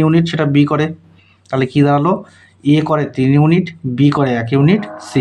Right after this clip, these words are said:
করে দুই ইউনিট। চেয়েছে কারটা, তবে এ একা কত দিনে করবে? এ, এ হলো তিন ইউনিট। এই একশো, মোট টোটাল কাজ কত? একশো কুড়ি।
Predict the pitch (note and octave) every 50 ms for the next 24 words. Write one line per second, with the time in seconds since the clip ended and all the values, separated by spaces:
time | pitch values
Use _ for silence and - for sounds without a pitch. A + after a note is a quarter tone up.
0 | B2 B2 C3 D#3 D#3 C3 B2+ B2 A#2 A2+ A#2 A2+ A2 A2 A2+ - - _ _ _
1 | _ _ _ - - E3 E3 E3 F3 E3+ C#3+ A#2 A#2+ - A#2+ A#2+ - - _ _
2 | _ _ _ _ _ _ _ _ - C#3 C3+ D3+ D#3+ E3 D#3+ - C#3+ D3 D#3+ E3+
3 | F#3 F3+ F#3 D3+ C#3+ C#3+ - D#3 D#3+ D3+ D3+ D3 C#3+ C#3+ C#3 - B2+ B2+ C#3 B2+
4 | C3 C#3 - _ _ _ _ _ _ _ _ _ - D#3+ D#3 C3+ A#2+ G#2+ B2 -
5 | _ _ _ _ _ - D3+ D3 D3+ D3+ D3+ E3 F3 E3 E3 F3 F3 E3 D#3 C#3
6 | B2+ B2 B2 B2 B2 - _ _ _ _ _ _ - _ _ _ - C#3+ C3+ B2+
7 | - - - C#3+ C#3+ C#3 - - - - - - F3 E3+ E3 D3+ D3 D3 D3+ D3+
8 | D#3 D#3+ D#3+ D#3+ E3 E3 F3 E3+ E3 D#3+ E3 F#3 G#3+ A#3+ A#3 - - D3 C#3 C3+
9 | - D#3+ C#3+ - C3 A#2+ A#2